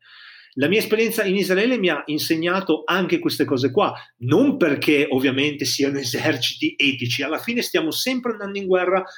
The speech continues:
a far male a qualcuno, non dimentichiamocelo. Però per una serie di motivazioni spesso e volentieri vi sono con le squadre dell'I D F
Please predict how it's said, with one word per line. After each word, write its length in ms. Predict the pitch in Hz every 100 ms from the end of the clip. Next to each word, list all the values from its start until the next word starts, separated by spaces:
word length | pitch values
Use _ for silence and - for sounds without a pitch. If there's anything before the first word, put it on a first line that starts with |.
| -
a 80 | -
far 180 | 123 175
male 200 | 185 185
a 60 | 156
qualcuno, 420 | 151 131 247 135
non 200 | 151 160
dimentichiamocelo. 960 | 151 151 139 - 240 135 120 117 - - _ - - _ _
Però 600 | 294 269 190 262 - - 120
per 160 | 240
una 160 | 214 160
serie 240 | - 262
di 80 | 175
motivazioni 800 | 165 175 220 143 - 175 170 247
spesso 360 | - - - 180
e 20 |
volentieri 480 | 175 202 - 202 240
vi 100 | 185
sono 360 | - 180 196
con 120 | - 147
le 80 |
squadre 400 | 123 - 202 165
dell'I 300 | 143 151 165
D 140 | 175 220
F 360 | 147 - 214